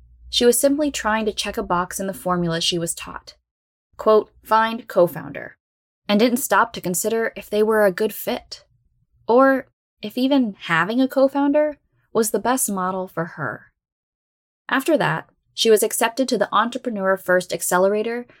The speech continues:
where she developed a similar idea with another co-founder. They didn't pursue the idea in the end, but he is now one of her closest friends. They jokingly call that phase in their life the, quote, "friendship accelerator." But after that accelerator ended,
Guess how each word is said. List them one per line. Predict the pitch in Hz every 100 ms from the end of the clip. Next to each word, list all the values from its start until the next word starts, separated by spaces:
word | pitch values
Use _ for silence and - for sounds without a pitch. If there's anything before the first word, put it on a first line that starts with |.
| _
where | 208
she | 208
developed | 214 226 269 294
a | -
similar | 240 269 277 330 320 247
idea | 254 190 170 165
with | 170
another | 170 175 185
co-founder. | 180 - - - - - _ _ _ _ _ _ _ -
They | 220
didn't | 247
pursue | 240 214 226
the | 220
idea | 214 202 208
in |
the | 190 175
end, | 185 226 - _ _ _ _ -
but | 262 - _
he | 359
is | 403 262
now | 214 196
one | 175
of | 175
her | 160
closest | - 156 160 -
friends. | 139 151 156 - _ _ _ _ _ _ _ _ -
They | 220
jokingly | 196 180 175 165 160
call | 180 175
that | 160 -
phase | 170 170
in | 170
their | 160
life | 160 160 165 -
the, | 170 156 156 -
quote, | 175 160 - _
"friendship | _ 180 170 - - -
accelerator." | 160 - 143 156 151 147 175 _ _ _ _ _ _ _ _
But | -
after | 285 311 349
that | 247 190
accelerator | - 180 170 165
ended, | 160 165 160 165